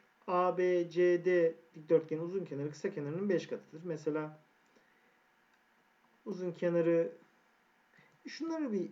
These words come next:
inceleyelim. Buna göre değer vermek istiyorum. A K iki x ol-, e, pardon. A K üç x olsa K B'nin uzunluğu yedi x oluyormuş. Şuranın tamamı kaç çıktı o zaman x cinsinden?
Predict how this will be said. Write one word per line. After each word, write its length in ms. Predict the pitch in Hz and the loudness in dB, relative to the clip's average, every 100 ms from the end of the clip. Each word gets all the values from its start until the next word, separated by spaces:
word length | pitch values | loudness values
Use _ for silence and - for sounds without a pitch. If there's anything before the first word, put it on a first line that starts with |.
| 175 | -6
inceleyelim. 560 | 160 147 143 165 233 | -2 0 0 0 -2
Buna 160 | 294 262 | 0 4
göre 200 | 175 143 | 4 4
değer 240 | 139 135 | 2 0
vermek 260 | 135 131 123 | -2 -4 -8
istiyorum. 340 | - 160 208 - | -6 -6 -6 -4
A 300 | 196 220 214 | 2 4 4
K 360 | 214 226 233 247 - _ _ _ _ - | 4 6 6 2 -8 _ _ _ _ -10
iki 260 | 214 269 | -6 0
x 220 | 214 - | 0 0
ol-, 200 | 143 123 - | 0 0 2
e, 220 | 151 139 | 0 2
pardon. 300 | 165 127 - - _ | 0 -2 -6 -16 _
A 360 | 175 190 196 190 - _ _ | -2 2 2 -2 -14 _ _
K 360 | - 208 214 226 - _ | 2 6 6 6 -4 _
üç 200 | 269 214 | -8 -8
x 220 | 180 156 135 | -10 -6 -4
olsa 520 | 110 - 156 220 - _ _ _ _ _ _ _ _ _ _ - _ _ _ _ _ _ _ _ _ | -4 -4 -4 -6 -8 _ _ _ _ _ _ _ _ _ _ -20 _ _ _ _ _ _ _ _ _
K 440 | - 208 208 202 | 6 8 10 8
B'nin 400 | 208 208 214 240 | 6 6 4 2
uzunluğu 600 | 208 160 165 165 220 294 - _ | -2 -2 -4 -2 -2 -4 -10 _
yedi 200 | 262 247 | 0 2
x 260 | 214 - - | 2 0 -4
oluyormuş. 680 | 131 120 135 233 - - _ _ _ _ _ _ _ _ | -4 -4 -6 -8 -12 -20 _ _ _ _ _ _ _ _
Şuranın 460 | - - 247 240 233 | -8 2 4 4 2
tamamı 580 | 240 226 220 220 220 220 _ _ | 0 2 4 2 0 -4 _ _
kaç 320 | - 262 214 - | -2 0 0 -4
çıktı 220 | 151 160 | -2 2
o 60 | |
zaman 240 | 147 151 180 | 2 0 -2
x 240 | 170 - | -4 -8
cinsinden? 680 | 147 139 139 143 147 214 262 | -6 -6 -6 -4 -2 -2 -4